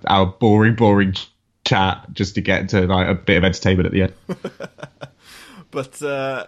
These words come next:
Speaker 2: yeah, I think Eddie and A J could, could go for ages. I'd love to see them feud over the U S title, maybe. Um, frog splash for, uh, counter for fifty splash. Um,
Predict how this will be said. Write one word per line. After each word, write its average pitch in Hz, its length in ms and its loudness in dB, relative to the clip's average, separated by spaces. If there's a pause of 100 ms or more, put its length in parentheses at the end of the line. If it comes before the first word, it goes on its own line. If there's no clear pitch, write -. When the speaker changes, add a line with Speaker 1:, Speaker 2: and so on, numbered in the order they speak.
Speaker 2:
yeah, 143 340 -6
I 127 100 -4
think 135 200 -10
Eddie 117 240 -8
and 110 100 -10
A 107 120 -10
J 104 200 -12
could, 104 360 -18
could 98 240 -20
go 104 500 -12 (400)
for 104 180 -12
ages. 101 280 -12
I'd 104 120 -16
love 101 140 -14
to - 80 -20
see - 160 -16
them 98 120 -14
feud 104 280 -16
over 98 140 -10
the 98 100 -18
U 104 160 -10
S 98 100 -14
title, 110 360 -14
maybe. 110 380 -10 (500)
Um, 104 840 -8 (280)
frog 117 340 -8
splash 110 400 -8
for, 107 280 -12 (120)
uh, 107 100 -14 (360)
counter 104 420 -10
for 98 240 -12
fifty - 340 -16
splash. 104 540 -14 (380)
Um, 98 800 -10